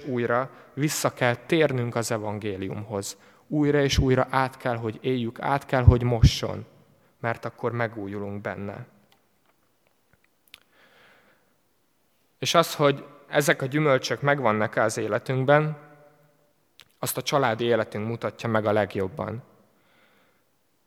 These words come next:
Ezért beszél Pál a, a családi életnek a fontosságáról, a házasságról, a házassági hűségről,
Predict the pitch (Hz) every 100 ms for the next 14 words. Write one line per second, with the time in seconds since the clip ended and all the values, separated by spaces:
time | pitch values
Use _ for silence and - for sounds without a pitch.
0 | _ - 139 131 117 120 135 - 120 107
1 | 120 139 - 135 113 101 110 - 113 107
2 | 123 120 - 143 117 110 120 123 110 117
3 | - 113 156 139 - 98 - 92 92 92
4 | - 135 117 - _ _ _ - - 135
5 | 131 107 92 - 95 92 110 98 117 -
6 | - - 104 131 123 123 113 - 110 120
7 | - 151 143 - 101 101 92 120